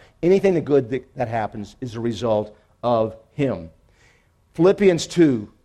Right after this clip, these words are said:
tells us, "Do everything without complaining or arguing so that you may become blameless and pure, children of God without fault in a crooked and depraved generation in which you shine as lights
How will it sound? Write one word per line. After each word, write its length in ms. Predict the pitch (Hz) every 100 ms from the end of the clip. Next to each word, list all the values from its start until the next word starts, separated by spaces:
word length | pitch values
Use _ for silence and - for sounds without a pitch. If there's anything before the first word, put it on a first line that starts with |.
| _ _
tells 260 | - 135 120
us, 120 | 113
"Do 240 | 104 135 143
everything 540 | 185 180 147 139 123
without 360 | 120 123 117 -
complaining 560 | 123 - 156 156 147
or 60 | 127
arguing 400 | 139 143 131 127
so 180 | 123 143
that 220 | 123 131
you 180 | 120 156
may 180 | 175 143
become 420 | 127 117 135 123
blameless 500 | 123 139 165 160 160
and 160 | 156 135
pure, 280 | 127 117 113 - _ _
children 460 | - - 202 233
of 120 | 226
God 380 | 165 156 143 135
without 400 | 127 135 123 120
fault 380 | 156 156 151 151
in 120 | 131 127
a 80 |
crooked 600 | 113 - - 202 214 202 160
and 220 | 131 113
depraved 640 | 123 - - 151 156 135
generation 640 | 135 139 127 120 120 127 - - _
in 240 | 147 139
which 440 | 139 214 240 - - _
you 240 | 135 147
shine 800 | 117 - - 151 185 226 233 226
as 280 | 185 131 104
lights 560 | 120 147 202 202 -